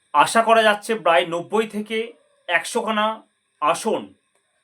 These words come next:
সারা বাংলায় কিন্তু দখল করতে চলেছে, no doubtly। এটা অস্বীকার করার কোনো জায়গা নেই।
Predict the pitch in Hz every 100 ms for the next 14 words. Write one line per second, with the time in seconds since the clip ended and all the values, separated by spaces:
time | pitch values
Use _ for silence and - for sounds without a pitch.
0 | _ _ _ _ _ _ _ _ - 170
1 | 196 143 156 175 208 214 214 214 160 185
2 | 180 202 202 196 190 190 190 156 156 156
3 | 151 151 120 - _ _ _ _ _ _
4 | _ _ _ _ _ _ _ _ _ _
5 | _ _ _ - 160 196 180 - 208 220
6 | 214 214 190 202 156 139 170 147 123